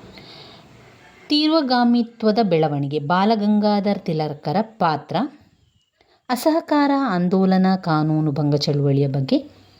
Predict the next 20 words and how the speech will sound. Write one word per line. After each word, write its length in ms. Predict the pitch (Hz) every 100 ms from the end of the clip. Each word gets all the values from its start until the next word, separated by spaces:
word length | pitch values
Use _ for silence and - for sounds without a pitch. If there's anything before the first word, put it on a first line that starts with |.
| _ _ - - - - - - _ -
ಹದಿನೈದು 560 | 175 151 160 156 147 247 - -
ಅಂಕಕ್ಕೆ, 500 | 151 147 151 - 160
ಹತ್ತು 300 | 151 - 156
ಅಂಕಕ್ಕೆ 320 | 147 151 151
ಬಂದಿದೆ 380 | 147 143 143 147
ಇದು. 160 | 240 - - _ _ _ -
ಇನ್ನು 220 | 285 240 294
ಹಿಂದುಳಿದ 540 | 294 339 359 339 320
ವರ್ಗಗಳ 500 | 320 214 214 214 202 202
ಚಳುವಳಿ, 460 | 202 165 156 143 139 -
ಪೆರಿಯಾರ್ 480 | - 196 214 214 214
ಮತ್ತು 300 | 180 175 -
ಬಿ 160 | 160 175
ಆರ್ 140 | 170
ಅಂಬೇಡ್ಕರ್ 500 | 160 156 151 151 143
ಅವರ 220 | 143 143 143
ಪಾತ್ರ, 340 | 139 131 - 247 - _ _ _ _ - - - _ -
ಒಡೆದು 340 | 220 294 330
ಆಳುವ 400 | - 196 175 180
ನೀತಿ 440 | 180 151 143 143